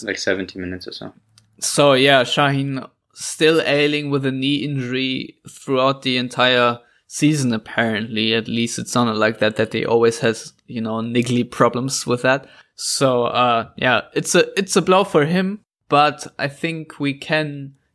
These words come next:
Speaker 2: be positive about the fact that Sahin seems to be back on, on the radar.
Speaker 1: Yeah, Tuchel said after the game that, I mean, he was eager to point out that he never trained badly, but he said in the last few weeks he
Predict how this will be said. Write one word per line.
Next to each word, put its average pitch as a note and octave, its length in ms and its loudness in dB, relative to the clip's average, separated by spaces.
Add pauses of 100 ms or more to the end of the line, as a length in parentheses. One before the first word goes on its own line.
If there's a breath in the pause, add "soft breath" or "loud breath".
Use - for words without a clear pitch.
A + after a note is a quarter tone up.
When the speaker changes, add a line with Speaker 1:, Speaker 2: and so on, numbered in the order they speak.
Speaker 2:
be C#3 160 4
positive C#3+ 640 -4
about B2+ 300 0
the A#2+ 80 -2
fact - 300 -4
that B2 120 -2
Sahin B2 600 -2
seems - 400 -6
to B2+ 100 -4
be A#2 120 -2
back B2 480 -2
on, A#2 280 -6
on A#2 140 -6
the A2 100 -2
radar. A#2 500 -4 (260 soft breath)
Speaker 1:
Yeah, B2+ 280 2 (100)
Tuchel D3 260 -2
said B2+ 180 -2
after B2 260 -2
the G2+ 120 -6
game G#2 220 -2
that, G2 240 -6 (720 loud breath)
I - 20 -10
mean, A2 260 -4 (200)
he - 120 -2
was B2+ 200 2
eager C3 220 4
to A2+ 140 -8
point G#2+ 300 0
out A2 180 -4
that G#2+ 140 -4
he G#2+ 80 -2
never G#2 300 0
trained G2+ 500 -2
badly, A2+ 400 0
but G2+ 200 0
he G#2 60 -2
said A2 300 -2
in G#2 120 -8
the G#2 100 -2
last G#2 300 0
few A#2 220 -4
weeks A#2 260 -2
he G#2+ 280 -4